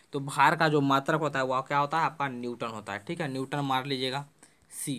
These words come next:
सी आपका राइट हो जाएगा, ठीक है। चलिए, हम लोग आगे बढ़ते हैं। अब अगला जो क्वेश्चन है आपका, इसमें कह रहा है आपको यहाँ पर,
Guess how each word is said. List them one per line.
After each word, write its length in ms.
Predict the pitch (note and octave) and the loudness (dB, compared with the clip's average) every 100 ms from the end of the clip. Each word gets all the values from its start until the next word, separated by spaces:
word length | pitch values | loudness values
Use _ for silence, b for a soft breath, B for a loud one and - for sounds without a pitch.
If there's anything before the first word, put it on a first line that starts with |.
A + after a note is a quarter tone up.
| - | -8
सी 240 | - D#3+ D#3+ | -8 -2 2
आपका 300 | D3 D3+ C3 | 2 0 0
राइट 200 | B2 B2+ | 0 -2
हो 60 | |
जाएगा, 160 | A2+ A2+ | -2 -2
ठीक 180 | D3 F3+ | -4 -4
है। 100 | G3 - _ _ | -6 -8 _ _
चलिए, 320 | - G#2+ G#2 B2 | -8 -8 -8 -10
हम 120 | A#2+ | -10
लोग 120 | C3+ | -8
आगे 180 | C3 D3 | -6 -6
बढ़ते 280 | D3 D3 E3 | -8 -10 -12
हैं। 140 | F3 - _ _ _ _ _ _ _ _ - | -14 -18 _ _ _ _ _ _ _ _ -8
अब 160 | C#3 C#3 | -6 -2
अगला 340 | D3+ E3+ G3 | -2 4 6
जो 120 | G#3 | 6
क्वेश्चन 340 | G3+ E3 E3 D#3 | 0 0 0 2
है 60 | |
आपका, 260 | C#3 - C3 - _ _ _ _ - | 2 2 -4 -4 _ _ _ _ -20
इसमें 260 | D3 D3 D3 | -12 -8 -4
कह 180 | D3 C#3+ | 0 4
रहा 120 | C3 | 6
है 120 | A#2 | 6
आपको 300 | A#2 - B2+ | 4 -2 -6
यहाँ 140 | A2 | -4
पर, 220 | G#2+ A#2+ | -4 -6